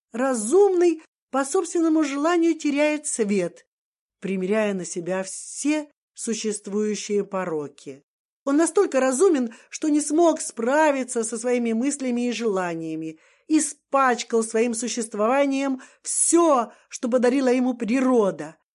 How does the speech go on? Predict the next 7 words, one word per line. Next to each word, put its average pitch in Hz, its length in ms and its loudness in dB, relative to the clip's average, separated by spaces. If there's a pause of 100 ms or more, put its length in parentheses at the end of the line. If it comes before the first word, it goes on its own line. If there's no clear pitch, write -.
(160)
и 233 100 -2
даже 254 240 2
сумел 277 440 0
свою 269 320 -2
такую 269 380 -2
короткую 330 1040 0
жизнь 240 640 2